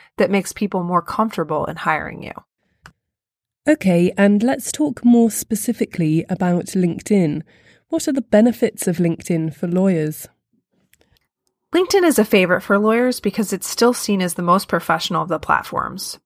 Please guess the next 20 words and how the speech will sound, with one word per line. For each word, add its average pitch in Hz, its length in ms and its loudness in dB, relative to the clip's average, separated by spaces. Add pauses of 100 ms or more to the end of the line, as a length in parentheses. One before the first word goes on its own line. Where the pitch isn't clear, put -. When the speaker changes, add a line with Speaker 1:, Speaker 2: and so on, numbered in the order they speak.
(140)
Speaker 1:
though 185 340 4
I 185 140 2
believe 220 420 2
it's 214 180 0
still 202 400 0
banned 175 400 0
in 165 140 -10
Russia 151 420 -4
for 151 220 -8
the 156 80 -12
moment. 160 480 -14 (840)
Lawyers 285 400 2
can 220 160 -2
feel 208 180 2
comfortable 170 540 -6
engaging 165 460 -10
there 170 200 -2
while 160 240 -4
remaining 160 400 -8
professional. - 720 -12